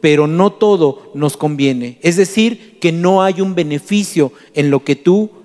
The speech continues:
haces. Pregunta, ¿puedo no leer la Biblia? ¿Puedo no orar? ¿Puedo no venir a la iglesia?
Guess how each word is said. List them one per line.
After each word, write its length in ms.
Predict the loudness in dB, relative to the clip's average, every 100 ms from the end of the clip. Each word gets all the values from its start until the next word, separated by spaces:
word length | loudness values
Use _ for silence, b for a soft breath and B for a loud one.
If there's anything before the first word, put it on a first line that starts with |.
| B
haces. 640 | -4 -4 -4 -16 -20 -20 _ _ _ _ _ _ _ _ _ _
Pregunta, 680 | -2 2 2 2 -2 -4 -18 -20 -20 _ _ _ _ _ -20 _
¿puedo 240 | 0 2
no 120 | 0 2
leer 240 | 2 2
la 120 | 0
Biblia? 380 | 0 0 0 -2 -4 -20 -20 _ _ _ _ _ _ _ _ _ _ _ _ _
¿Puedo 260 | -2 0 2
no 240 | 2 2
orar? 800 | 4 2 0 -4 -20 -20 -20 b b b _
¿Puedo 1040 | 0 2 2 2 2 2 -2 -20 -20 -20 -6
no 220 | 0 0
venir 260 | 2 2 2
a 60 |
la 100 | 2
iglesia? 480 | 0 2 0 0 -2